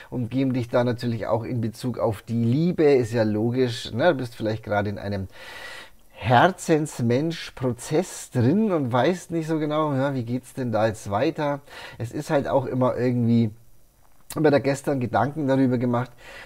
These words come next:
die Liebe ist ja eigentlich etwas Schönes. Na, die Liebe, das ist ein Gefühl, das ist eine Emotion, das sind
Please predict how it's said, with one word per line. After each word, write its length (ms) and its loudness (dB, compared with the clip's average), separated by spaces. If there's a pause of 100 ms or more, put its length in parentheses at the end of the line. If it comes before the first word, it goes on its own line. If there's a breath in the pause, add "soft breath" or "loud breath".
(140 loud breath)
die 120 6
Liebe 340 4
ist 240 0
ja 140 2
eigentlich 500 0
etwas 380 -4
Schönes. 800 0
Na, 200 0
die 80 4
Liebe, 360 6
das 160 2
ist 160 -4
ein 340 -2
Gefühl, 680 2
das 180 2
ist 200 -6
eine 300 -2
Emotion, 880 4
das 180 -2
sind 300 -2